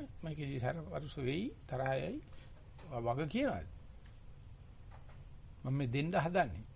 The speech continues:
අර සුනාත භික්කවේ ධාරේත චර මේ සාදුකන් සුනාත මනසිකරෝත කියලා කියන්නේ මම මේ කියන්න හදන්නේ අහපියව්. අනික් ගාන මට මොකුත් කියන්න එපා. ඉඳලා දෙනවා.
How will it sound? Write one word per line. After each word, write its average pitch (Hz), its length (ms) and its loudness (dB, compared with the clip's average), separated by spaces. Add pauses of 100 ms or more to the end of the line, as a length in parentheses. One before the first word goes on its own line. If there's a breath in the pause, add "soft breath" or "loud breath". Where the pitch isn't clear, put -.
අර 123 220 0
සුනාත 139 420 2
භික්කවේ 139 420 2
ධාරේත 143 520 6
චර 147 240 6 (580 loud breath)
මේ 131 200 6
සාදුකන් 135 520 8
සුනාත 143 380 6
මනසිකරෝත 160 640 4
කියලා 185 240 4
කියන්නේ 208 260 4
මම 160 140 4
මේ 147 120 2
කියන්න 165 380 6
හදන්නේ 208 380 8
අහපියව්. 175 460 6 (1040 loud breath)
අනික් 165 280 2
ගාන 254 160 4
මට 302 220 4
මොකුත් 262 240 2
කියන්න 107 220 4
එපා. 87 220 -6 (2250)
ඉඳලා 117 340 -4
දෙනවා. 104 300 -6